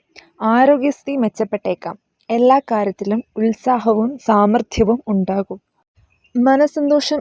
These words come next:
അനുഭവപ്പെടും. ചെലവുകൾ കൂടും. കാർത്തിക, വ്യവഹാരങ്ങളിൽ വിജയം നേടും. ഏറ്റെടുത്ത ജോലികൾ പൂർത്തീകരിക്കാൻ സാധിക്കും. ആവശ്യത്തിലധികം മാനസിക സംഘർഷമുണ്ടാകും.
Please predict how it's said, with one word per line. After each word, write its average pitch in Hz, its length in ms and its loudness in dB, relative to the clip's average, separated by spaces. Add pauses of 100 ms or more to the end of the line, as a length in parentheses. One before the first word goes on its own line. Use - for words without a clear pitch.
(160)
അനുഭവപ്പെടും. 220 720 0 (180)
ചെലവുകൾ 233 600 2 (100)
കൂടും. 214 380 0 (1200)
കാർത്തിക, 233 420 0 (1300)
വ്യവഹാരങ്ങളിൽ 254 1080 2
വിജയം 226 460 0
നേടും. 208 340 0 (460)
ഏറ്റെടുത്ത 254 460 -2
ജോലികൾ 214 500 2
പൂർത്തീകരിക്കാൻ 233 840 -4
സാധിക്കും. 226 500 -2 (520)
ആവശ്യത്തിലധികം 269 880 0 (120)
മാനസിക 226 580 0
സംഘർഷമുണ്ടാകും. 208 960 -2